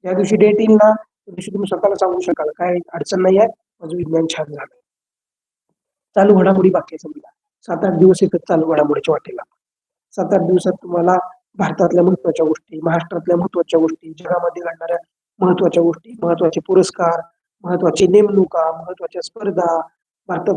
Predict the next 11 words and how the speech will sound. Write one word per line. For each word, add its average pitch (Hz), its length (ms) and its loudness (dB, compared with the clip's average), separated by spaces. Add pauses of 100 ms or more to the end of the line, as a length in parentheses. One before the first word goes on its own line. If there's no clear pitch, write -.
कुठली 175 240 -4
महत्त्वाची 175 460 0
कॉन्फरन्स 185 520 0
झाली 196 200 2
गेल्या 170 260 -2
वर्षात, 160 480 -6 (520)
जगामध्ये 190 400 4
मोठी 185 320 2
घडामोड 180 360 0
कुठली 370 280 -6
युद्ध 381 220 -10